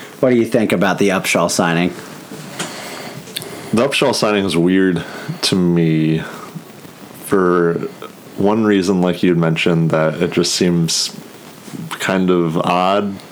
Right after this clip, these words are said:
Speaker 2: at the end of here. It's probably 'cause of all the injuries. They wanna put somebody in that's a veteran presence.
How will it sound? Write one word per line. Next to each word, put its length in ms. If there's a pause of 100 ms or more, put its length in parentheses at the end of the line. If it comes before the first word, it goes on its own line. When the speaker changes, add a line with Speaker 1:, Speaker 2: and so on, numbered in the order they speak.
(160)
Speaker 2:
at 140
the 100
end 140
of 60
here. 180
It's 100
probably 260
'cause 160
of 60
all 140
the 80
injuries. 420
They 100
wanna 280 (140)
put 180
somebody 320
in 100
that's 160
a 60
veteran 400
presence. 640